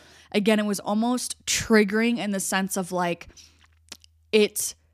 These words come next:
tar-, it hit my inner child because I was like, "This is what we could have been, but we still will never quite be that," if that makes sense. Like, seeing my parents together, seeing my family, th-, my siblings there with my parents, it was, like,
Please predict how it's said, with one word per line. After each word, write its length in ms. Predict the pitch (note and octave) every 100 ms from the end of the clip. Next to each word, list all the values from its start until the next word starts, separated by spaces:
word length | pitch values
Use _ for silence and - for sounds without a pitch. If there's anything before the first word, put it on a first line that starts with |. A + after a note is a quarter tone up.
| _ _ _ _ _ _
tar-, 320 | - B3+ B3 -
it 140 | A3
hit 240 | A3 C#4+
my 140 | B3 A#3
inner 280 | - G#3 G3+
child 500 | - F#3+ F#3 G3 F#3+
because 300 | G3 G3+ F#3
I 100 | F3+
was 180 | F#3 F#3+
like, 160 | F3+
"This 280 | F3 G3 -
is 180 | A3 F#3
what 200 | F#3+ -
we 140 | F#3+
could 320 | - - G3+
have 240 | F#3 F3+ -
been, 440 | F3 F3 G#3+ C#4 D4 - - -
but 140 | G#3
we 120 | G3+ G3+
still 320 | - G#3+ G#3
will 140 | F#3+
never 320 | F#3+ F#3 F#3
quite 380 | F3+ - F3 E3+
be 160 | F3 E3+
that," 520 | D3+ B2+ - - - -
if 160 | F#3+
that 180 | F#3+ F3+
makes 200 | F#3+ F#3
sense. 180 | F#3 F3+
Like, 160 | F3
seeing 320 | - - G#3+ G#3
my 140 | F#3+
parents 320 | F#3 G3 F#3
together, 180 | - F#3
seeing 260 | F3 G3 G3
my 140 | F#3
family, 520 | - F#3+ F#3 F#3 F#3
th-, 180 | F3 -
my 140 | F#3+
siblings 520 | F3 - G#3 F#3+ F#3+ F3+
there 140 | F#3
with 140 | F#3
my 100 | F3+
parents, 340 | F3 F#3+ F#3+ F3+
it 60 |
was, 240 | E3 F3 E3+
like, 320 | F3+ - -